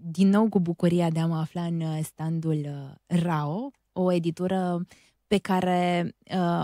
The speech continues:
o iubesc pentru că mi-am dorit-o foarte mult atunci când, uh, nici nu mă gândeam că voi scrie într-un mod profesionist. Mă întrebam cum ar fi să ajung și eu vreodată pe, uh, printre, um,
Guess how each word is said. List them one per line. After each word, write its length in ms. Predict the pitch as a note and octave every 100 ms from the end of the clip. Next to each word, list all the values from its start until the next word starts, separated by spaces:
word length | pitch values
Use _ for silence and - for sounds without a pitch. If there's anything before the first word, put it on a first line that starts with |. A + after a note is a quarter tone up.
| -
o 120 | G3
iubesc 480 | G3+ F3 F#3+ A3 -
pentru 260 | G3+ G3
că 100 | F#3+
mi-am 240 | G3 F#3 F#3
dorit-o 360 | F3+ G3 E3
foarte 340 | D3+ D#3 D3+ D#3
mult 280 | D3+ D#3+ D#3+
atunci 260 | D#3 D#3+
când, 300 | - D#3+ D#3+
uh, 260 | D#3 D3+ D3+
nici 240 | D#3+ E3+ -
nu 80 | F3+
mă 120 | F3
gândeam 300 | E3+ E3 F#3
că 100 | F#3
voi 160 | E3+
scrie 300 | D#3+ - F#3
într-un 280 | F#3 D#3+ E3
mod 180 | D#3+ E3
profesionist. 720 | - D3+ D3 - D#3 G3+ B3 - _ _ _ _ _ _ _
Mă 120 | A3+
întrebam 380 | B3+ B3+ C4 C4
cum 260 | - D4 C4
ar 80 |
fi 180 | B3+ C4+
să 140 | A#3+ A#3
ajung 300 | G#3 A#3 G#3
și 220 | - A3
eu 200 | G#3+ E3 _ _
vreodată 880 | - F3 G#3 G#3+ G#3+ G#3 - F#3 D#3 _
pe, 420 | F#3+ F#3+ F3+ F3 - -
uh, 340 | F3 E3+ E3+ D#3 -
printre, 680 | G3+ G3 F3 F3 E3+ E3 E3
um, 1120 | - C#2 - - - E2+ D#2+ D#2+ D2+ -